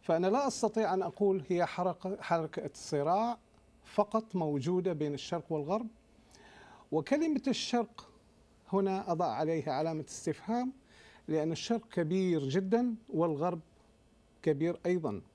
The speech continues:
فبالنسبة للخط السياسي، بالنسبة للتفسيرات الأيديولوجية، بالنسبة لحالة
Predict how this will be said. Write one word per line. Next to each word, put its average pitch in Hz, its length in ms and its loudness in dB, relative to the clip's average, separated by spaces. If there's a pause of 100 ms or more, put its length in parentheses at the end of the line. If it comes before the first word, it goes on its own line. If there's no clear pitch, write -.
(920)
فبالنسبة 170 2250 -2
للخط 247 420 2
السياسي، 226 760 0 (500)
بالنسبة 147 600 -4
للتفسيرات 208 760 0
الأيديولوجية، 196 1000 2 (540)
بالنسبة 170 520 0
لحالة 190 460 0